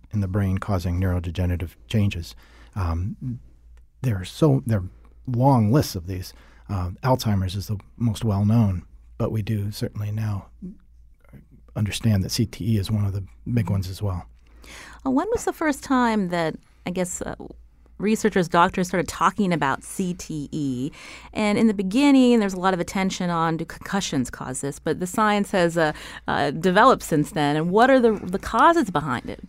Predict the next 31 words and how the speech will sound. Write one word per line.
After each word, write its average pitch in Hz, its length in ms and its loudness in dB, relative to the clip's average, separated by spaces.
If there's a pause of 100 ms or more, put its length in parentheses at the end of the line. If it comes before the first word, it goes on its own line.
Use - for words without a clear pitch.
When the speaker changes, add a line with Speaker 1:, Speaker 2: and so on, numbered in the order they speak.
(100)
Speaker 1:
Yes, 143 360 6
yes, 131 280 4
it 127 140 2
has. 131 340 4
I 117 100 2
mean, 113 360 6 (160)
honestly, 123 600 2 (100)
you 117 200 0
can 123 200 0
go 113 160 4
back 117 240 4 (460)
into 107 240 0
the 98 100 0
early 117 300 4
nineteen 104 360 2
hundreds, 98 500 2 (460)
uh, 92 160 -2
with 98 200 -6
boxers 107 640 0 (100)
and 98 240 -4
dementia 104 600 0
pugilistica, 101 840 -4
which - 220 -8
was, 92 360 -10
uh, - 80 -12 (100)
described 104 480 -2
way 117 220 4
back 123 240 0
then, 110 340 2 (520)
um, 92 440 -6
as, 101 340 -8